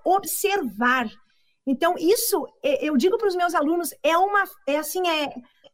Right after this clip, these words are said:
é, é, é claro que nós precisamos estar no isolamento, é importantíssimo nesse momento,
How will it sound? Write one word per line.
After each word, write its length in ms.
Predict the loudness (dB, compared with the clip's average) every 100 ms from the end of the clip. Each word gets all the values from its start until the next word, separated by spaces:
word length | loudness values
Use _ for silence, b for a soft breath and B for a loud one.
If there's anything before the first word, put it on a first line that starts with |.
| _
é, 720 | -2 -2 0 -2 0 0 0
é, 280 | -2 -2 -6
é 60 | -4
claro 360 | 0 2 2
que 100 | 0
nós 180 | 0 0
precisamos 600 | -2 -6 -2 2 2 2
estar 340 | -2 -4 -2 -2
no 60 |
isolamento, 600 | -2 -2 0 0 -2 -2 0
é 40 |
importantíssimo 1160 | 0 0 -4 -4 -2 -2 0 2 2 2 -2 -4
nesse 240 | -4 -6
momento, 460 | -4 -2 -4 -6